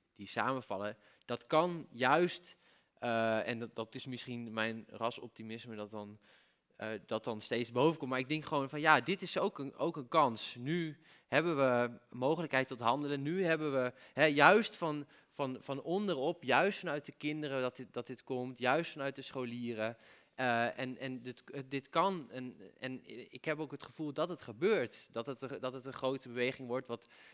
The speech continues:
juist omdat het al, al die plekken op aarde met elkaar verbindt. Het is niet, het is niet al, dat alleen maar,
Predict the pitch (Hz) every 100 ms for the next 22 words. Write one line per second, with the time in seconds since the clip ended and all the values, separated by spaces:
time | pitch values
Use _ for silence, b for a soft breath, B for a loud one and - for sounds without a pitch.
0 | _ 123 139 175 - 131 131 131 107 139
1 | 139 131 151 170 156 143 135 - 135 -
2 | 120 135 123 123 127 117 - 110 120 127
3 | 120 143 175 160 - b b 127 139 175
4 | 180 127 123 123 131 131 127 127 135 123
5 | 110 110